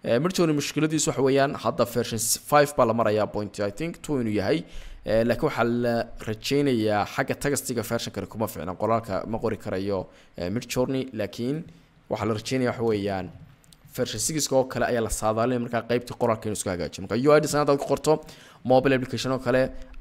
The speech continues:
idea aad u baahan tahay waxa weeyaan, waad ka soo qaadan karaysaa.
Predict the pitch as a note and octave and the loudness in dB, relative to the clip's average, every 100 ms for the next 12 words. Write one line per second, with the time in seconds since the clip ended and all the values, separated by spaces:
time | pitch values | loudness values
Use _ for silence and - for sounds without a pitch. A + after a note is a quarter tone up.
0 | A#2+ B2 B2+ B2 B2 G#2+ A2+ A#2 A2 A2+ | 0 4 4 4 2 0 0 0 2 2
1 | A2 G#2 G#2 G2+ G2+ - - F2+ - A#2 | 2 2 0 0 -4 -10 -4 -4 -2 -2
2 | B2+ A2+ A2+ A#2+ A#2+ A2+ - A#2 A#2 | 0 2 0 0 -4 -4 0 0 0